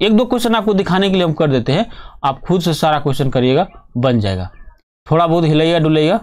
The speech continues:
question हो जाएगा। जो नहीं बने वो Telegram description link, link में होगा,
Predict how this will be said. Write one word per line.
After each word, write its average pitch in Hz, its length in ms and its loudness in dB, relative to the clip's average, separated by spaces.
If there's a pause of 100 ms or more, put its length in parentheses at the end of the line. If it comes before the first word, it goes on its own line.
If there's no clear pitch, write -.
(300)
question 147 260 0
हो 151 80 2
जाएगा। 135 200 2
जो 175 360 0
नहीं 165 240 2
बने 180 240 0 (420)
वो 147 160 -2
Telegram 175 460 2
description 165 580 0
link, 165 280 0
link 156 280 0
में 160 160 2
होगा, 175 300 2